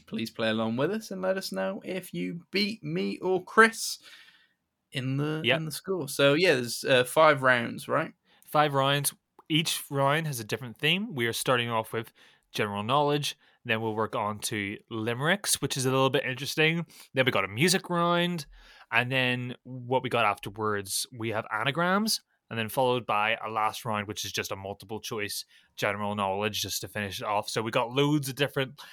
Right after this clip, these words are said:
Speaker 2: uh, things to keep you guys engaged. And, uh, yeah, so we'll re-, really be putting our knowledge to the test tonight. And, uh,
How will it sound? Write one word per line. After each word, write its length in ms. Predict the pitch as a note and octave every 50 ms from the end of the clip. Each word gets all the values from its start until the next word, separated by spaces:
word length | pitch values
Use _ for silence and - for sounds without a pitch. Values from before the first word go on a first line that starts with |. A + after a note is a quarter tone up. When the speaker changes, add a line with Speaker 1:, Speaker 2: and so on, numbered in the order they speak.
| - - - -
Speaker 2:
uh, 300 | A2+ A2+ A2 A2+ - D3+
things 300 | - D3+ C#3 C3 B2 -
to 60 | -
keep 200 | - C#3+ C3+ B2
you 60 | B2
guys 260 | C3 B2+ A#2+ B2 A2+
engaged. 580 | A#2+ A2 B2+ C3+ C3+ C3 C3 B2+ C3 A#2+ - - - - - - - _
And, 400 | - B2 A#2+ A#2 A#2 A#2+ A#2+ G#2+ A#2+
uh, 280 | A#2 A2+ A2+ A2+ A2+ -
yeah, 360 | - - A#2+ B2 D3+ F3 E3+ -
so 300 | - - - C#3+ B2+ A#2+
we'll 180 | B2 A#2+ A#2+ A#2
re-, 200 | A#2+ B2+ C3+ C3
really 280 | C#3+ C3 C#3 D3 C#3+ C3
be 120 | B2+ B2
putting 240 | A#2+ B2 B2 A#2 A2
our 140 | A2 G#2+ A2
knowledge 380 | A2 A2 G#2+ G#2+ G#2+ G#2 - -
to 60 | -
the 80 | A2+ -
test 420 | - - A#2 A2 G#2+ - - -
tonight. 320 | A#2 A2+ A2 G#2+ A2 - - _ _ - - _ _ _
And, 340 | - A2 G#2 G2+ G#2 G#2 G#2
uh, 220 | A2+ G#2+ G#2+ G#2+